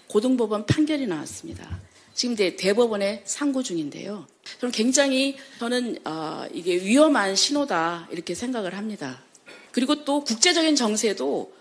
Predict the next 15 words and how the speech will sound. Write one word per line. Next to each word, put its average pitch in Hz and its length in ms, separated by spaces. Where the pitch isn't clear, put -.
그렇게 262 160
녹록하지가 240 720
않습니다. 170 680
대만은 311 460
이미 220 640
동성혼이 220 560
합법화가 202 500
됐는데요. 160 640
그 285 160
과정을 330 480
보니까 175 720
대만 302 300
국민들이 247 540
국민투표를 285 680
했습니다. 156 720